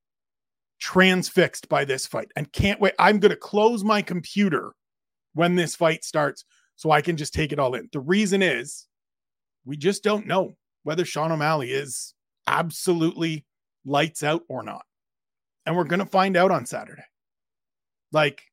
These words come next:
he might be the best bantamweight on the planet. He might be the guy that he says he is. He might be able to go out there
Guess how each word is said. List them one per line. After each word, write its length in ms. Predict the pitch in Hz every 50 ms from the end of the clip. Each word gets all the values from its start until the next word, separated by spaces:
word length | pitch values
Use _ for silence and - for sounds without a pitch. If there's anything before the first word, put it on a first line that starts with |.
| _ _ _ _ _
he 280 | - - - 240 262
might 400 | 240 202 196 226 247 220 - -
be 480 | - 208 247 247 196 147 139 175 202 _ _ _ _ _ _ _ _ _ _ _ -
the 60 | 170
best 260 | 165 190 202 202 -
bantamweight 420 | - 190 196 190 202 190 208 202 196
on 80 | 190
the 60 | 185 160
planet. 360 | - 202 220 208 254 - -
He 140 | 233 269 262
might 300 | 214 190 214 240 220 175
be 140 | 214 233
the 80 | 214 196
guy 460 | 156 175 185 196 175 135 127 151 170 _ _ _ _ _ _ _ _ _ -
that 120 | 175 180
he 140 | 175 208 226
says 240 | 202 - 226 247 208
he 140 | 208 156 117
is. 120 | - -
He 120 | - 220
might 220 | 233 226 226 240 226
be 120 | 226 220
able 140 | 220 208 202
to 60 | 202
go 180 | 156 208 202 202
out 180 | 226 233 214
there 280 | - 127 127 147 196 -